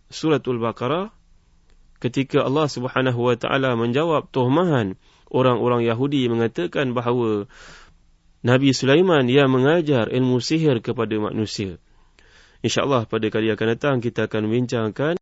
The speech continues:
ayat ke seratus dua daripada Suratul Baqarah ini. Walau bagaimanapun dalam surah ini Allah Subhanahu wa taala mengajar Nabi sallallahu alaihi wasallam. Kenapa Allah Subhanahu wa taala turunkan surah ini? Menurut Al-Imam Ibn Kathir,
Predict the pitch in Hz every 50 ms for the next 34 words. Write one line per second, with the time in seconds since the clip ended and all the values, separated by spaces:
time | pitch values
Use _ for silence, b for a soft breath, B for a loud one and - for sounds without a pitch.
0 | _ - 202 202 _ _ - 117 117 113 98 - - 107 - - 110 107 - 117
1 | 104 - 117 127 147 143 120 117 107 110 107 107 104 - 107 101 - 107 98 104
2 | 101 95 - 107 101 95 101 101 95 92 - - B B B B B 143 165 214
3 | 214 190 175 165 165 156 147 139 175 185 196 185 160 143 139 127 123 - 135 131
4 | 131 123 120 143 160 175 180 170 - 135 139 139 131 - - 123 131 - 117 123
5 | 131 127 127 131 135 127 - - - 147 147 151 151 139 135 139 156 170 185 185
6 | 180 165 165 175 180 185 202 190 160 - 147 147 147 139 139 123 123 - - 123
7 | 120 117 117 - - 120 110 110 104 95 95 - _ B B B B B B B
8 | B B B B B - 143 165 185 190 - 226 214 190 190 190 185 180 160 170
9 | 170 156 170 - 180 170 170 - 180 185 180 175 170 175 160 151 175 165 170 165
10 | 175 185 208 214 220 220 202 139 135 135 147 156 160 160 147 - 139 131 120 147
11 | 165 170 160 151 131 - 135 127 131 131 120 - 120 - - 127 120 110 92 80